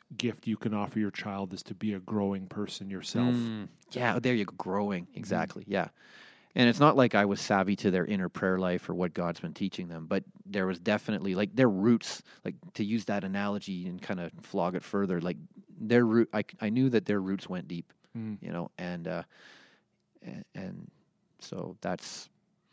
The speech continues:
Speaker 2: uh, how do you do that? I don't know, you, you, you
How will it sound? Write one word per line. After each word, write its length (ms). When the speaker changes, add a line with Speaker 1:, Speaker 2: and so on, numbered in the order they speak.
Speaker 2:
uh, 60
how 160
do 60
you 120
do 180
that? 220
I 80
don't 100
know, 60
you, 180
you, 100
you 200